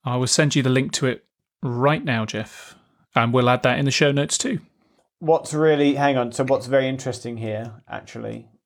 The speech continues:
Speaker 2: my Creative Cloud Manager in Windows is saying, "Hey, you might wanna consider upgrading your O S." So it knows that I'm on Windows seven and not on Windows ten, and it might, wh-, what's the betting? Rush only works on Windows ten.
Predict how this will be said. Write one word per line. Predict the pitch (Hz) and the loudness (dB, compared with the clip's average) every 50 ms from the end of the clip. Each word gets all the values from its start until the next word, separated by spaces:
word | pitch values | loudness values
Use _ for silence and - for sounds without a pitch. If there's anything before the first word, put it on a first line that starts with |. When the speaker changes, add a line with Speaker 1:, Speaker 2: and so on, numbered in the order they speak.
| _ _ | _ _
Speaker 2:
my | 117 117 110 110 107 107 | -12 -10 -8 -8 -8 -10
Creative | 107 - _ - 120 110 110 107 110 - 110 104 - - _ | -10 -14 _ -10 -6 -6 -6 -6 -8 -12 -16 -16 -18 -20 _
Cloud | - 123 113 110 107 107 104 - - | -10 -8 -8 -6 -6 -8 -8 -10 -12
Manager | 110 104 101 98 101 107 98 98 101 104 _ _ _ _ _ _ _ | -12 -12 -12 -12 -14 -14 -14 -14 -16 -18 _ _ _ _ _ _ _
in | - 107 104 98 98 | -16 -14 -12 -12 -12
Windows | 101 101 101 95 95 92 95 98 98 107 - - _ _ _ _ _ _ _ _ _ _ _ _ _ | -12 -12 -12 -10 -10 -12 -12 -12 -16 -18 -20 -20 _ _ _ _ _ _ _ _ _ _ _ _ _
is | - 101 101 | -6 -6 -6
saying, | - - - 120 113 107 107 110 - | -6 -2 0 0 2 2 0 -2 -2
"Hey, | 82 101 - - 165 175 175 147 113 101 98 73 | -6 -8 -8 -4 -2 -2 0 0 0 0 -2 -2
you | 80 113 113 | -2 -2 0
might | 120 135 139 95 69 | 0 2 0 0 0
wanna | 120 123 120 117 113 | 0 0 0 0 -2
consider | 113 - 117 104 - 127 117 110 - | -4 -6 -6 -2 0 0 0 2 2
upgrading | - - - - - 113 110 110 117 117 | 0 -2 -2 0 0 0 0 0 0 0
your | 117 117 113 - 73 | 0 0 2 2 2
O | 107 107 110 | 2 2 2
S." | 113 110 107 98 - | 0 0 -2 -4 -6
So | - - 120 110 | -2 0 0 0
it | 110 113 - 127 | 2 0 0 0
knows | 127 127 120 110 104 104 - | 2 2 4 4 2 2 0
that | 120 101 | 2 2
I'm | 104 110 107 107 | 2 2 2 0
on | 107 110 | -2 -2
Windows | 110 107 98 104 101 - - | -2 -2 0 0 -2 0 2
seven | - 113 98 - 98 | 0 0 0 0 -4
and | 95 101 | -6 -6
not | 104 78 | -4 -4
on | 73 95 98 | -4 -4 -4
Windows | 104 101 92 98 98 92 92 | -4 -4 -4 -4 -6 -6 -8
ten, | - - - 101 98 92 90 92 - - | -10 -10 -8 -8 -6 -6 -8 -10 -10 -10
and | - 98 95 98 95 95 - - | -10 -8 -8 -8 -10 -12 -12 -12
it | - 92 - | -12 -12 -8
might, | - 110 104 107 104 101 92 95 - - - _ _ - - - - _ _ | -6 -6 -4 -4 -4 -4 -6 -8 -12 -16 -16 _ _ -20 -20 -20 -20 _ _
wh-, | 110 117 131 120 120 - - - | -8 -6 -6 -6 -6 -10 -14 -6
what's | 127 131 131 - - | -2 -2 -2 -2 -2
the | - 123 | -6 -2
betting? | 113 127 117 - - 110 107 104 | -2 -2 -2 -2 -6 -8 -8 -2
Rush | 107 120 113 110 - | -2 -2 -2 -2 -4
only | 110 110 113 107 | -6 -6 -6 -6
works | 104 110 107 104 - - - | -4 -4 -4 -4 -4 -6 -10
on | 104 104 | -10 -10
Windows | 101 98 98 98 95 - | -8 -8 -8 -8 -10 -10
ten. | - - 98 95 92 92 | -12 -12 -12 -12 -14 -18